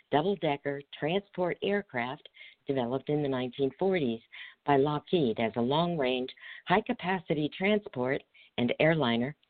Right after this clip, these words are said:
for the U S Navy and Pan American Airways. It was there for several years, just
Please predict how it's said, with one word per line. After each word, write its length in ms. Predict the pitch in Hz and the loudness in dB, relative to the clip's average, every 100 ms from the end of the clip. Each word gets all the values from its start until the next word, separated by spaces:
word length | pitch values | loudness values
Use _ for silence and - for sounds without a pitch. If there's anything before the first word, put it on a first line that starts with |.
| - | -4
for 80 | 131 | 0
the 80 | 123 | 2
U 180 | 127 | 2
S 120 | 117 - | 0 0
Navy 440 | 143 147 156 190 202 - - _ | 2 2 2 0 -2 -6 -20 _
and 240 | - 214 208 | 2 2 2
Pan 260 | 170 151 | -4 -4
American 460 | 151 135 139 123 139 | -2 -2 -4 -4 -4
Airways. 560 | 156 165 123 98 90 98 - _ _ - - - - | -2 -4 -8 -10 -12 -20 -20 _ _ -20 -18 -18 -2
It 120 | 101 | 0
was 100 | 113 165 | 0 0
there 180 | 165 160 160 | 0 0 -2
for 60 | 139 | -6
several 320 | 156 160 190 180 | -4 -2 -2 -2
years, 400 | 190 190 131 135 _ _ - - - | -2 -2 -6 -12 _ _ -20 -10 -2
just 160 | 165 | -2